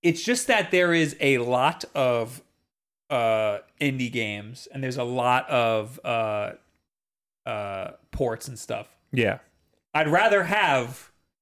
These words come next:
Speaker 1: more than, like, you would be saying that there's a lot of first party games if people just didn't port any games or di-, we didn't have any indie games
Speaker 2: Yeah.
Speaker 1: or we didn't have any retro games.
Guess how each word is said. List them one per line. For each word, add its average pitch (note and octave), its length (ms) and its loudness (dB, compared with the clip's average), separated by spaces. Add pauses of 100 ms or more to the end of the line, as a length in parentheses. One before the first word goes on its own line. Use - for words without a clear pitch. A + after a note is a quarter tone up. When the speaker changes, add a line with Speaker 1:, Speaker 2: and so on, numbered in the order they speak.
(320)
Speaker 1:
more D3+ 760 4
than, C3 500 0
like, C#3+ 320 0 (1120)
you A#3+ 200 4
would E4 200 4
be C4+ 140 2
saying G#3+ 400 2
that G#3 100 0
there's F#3 160 2
a F3 60 -2
lot E3+ 200 4
of D#3+ 60 -4
first D3+ 260 -2
party D3 220 0
games F3+ 480 -6 (180)
if E3 260 0
people F#3 300 2
just C#3+ 340 0
didn't E3+ 280 0
port D#3+ 240 2
any C3+ 160 0
games A#2+ 480 -4
or B2 200 0
di-, D3+ 420 -2
we C#3+ 160 0
didn't D3 200 0
have C3 240 2
any C3 160 -6
indie A#2 300 -8
games G2 380 2
Speaker 2:
Yeah. - 60 -8
Speaker 1:
or C3 60 -4
we B2 120 -6
didn't C#3+ 240 -2
have B2+ 220 -2
any B2 120 -8
retro A2+ 340 -8
games. A2 260 -16